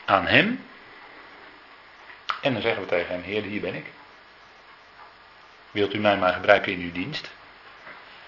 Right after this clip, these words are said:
En dat is een levend offer. En als je dat doet, dan moet je natuurlijk niet raar van op ge-, gaan kijken als hij het ook gaat doen. Als hij je ook gaat gebruiken in zijn dienst. Dat gaat hij dan doen. Nou, en dan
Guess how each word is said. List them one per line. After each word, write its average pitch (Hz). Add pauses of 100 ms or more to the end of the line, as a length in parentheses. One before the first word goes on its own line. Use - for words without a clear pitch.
(600)
En 120
dat 147
is 135
een 131
levend 104
offer. 165 (880)
En 117
als 110
je 104
dat 101
doet, 147 (1600)
dan 107
moet 110
je 104
natuurlijk 101
niet 139
raar 101
van 98
op 110
ge-, 90
gaan 95
kijken 82
als -
hij 107
het -
ook 92
gaat 120
doen. 165 (460)
Als -
hij 101
je 82
ook 82
gaat 95
gebruiken 175
in 110
zijn 85
dienst. - (1160)
Dat -
gaat -
hij 98
dan 110
doen. 147 (1200)
Nou, -
en 87
dan 95